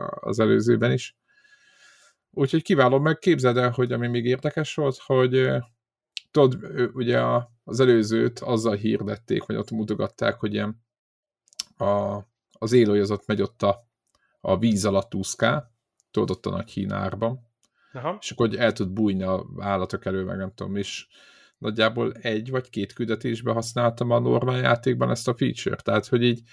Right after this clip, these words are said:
Speaker 1: picit így ilyen, hogy meg voltam szusszalva miatta, hogy oké, hogy ott van ez a, ez a poén, hogy a víz alatt tudunk bujkálni, szőrnek elő, meg nem tudom, de nem nagyon kellett. Az, hogy be kell úszni, azt inkább kellett használni, mint hogy bujkálni kelljen.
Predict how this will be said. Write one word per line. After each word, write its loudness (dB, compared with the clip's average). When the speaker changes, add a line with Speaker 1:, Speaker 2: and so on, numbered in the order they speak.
Speaker 1:
picit 2
így 2
ilyen, 4
hogy -2
meg 2
voltam 2
szusszalva -2
miatta, -2
hogy 0
oké, 4
hogy 6
ott 2
van 2
ez 2
a, 2
ez -4
a 2
poén, 4
hogy 2
a 0
víz 0
alatt 2
tudunk 0
bujkálni, 0
szőrnek 0
elő, -2
meg -6
nem -8
tudom, -8
de -4
nem -2
nagyon -6
kellett. -6
Az, -12
hogy -4
be 0
kell -2
úszni, -6
azt -12
inkább -8
kellett -10
használni, -6
mint -6
hogy -2
bujkálni -4
kelljen. -2